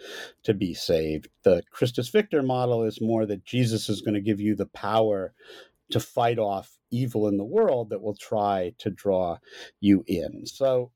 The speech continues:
what I'm trying to do with atonement is there say, actually,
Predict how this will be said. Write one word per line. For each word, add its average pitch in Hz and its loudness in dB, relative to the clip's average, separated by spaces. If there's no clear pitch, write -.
what 143 0
I'm 147 -2
trying 139 -2
to 123 -2
do 120 0
with 120 0
atonement 180 -2
is 123 -6
there 117 0
say, - -4
actually, 143 -2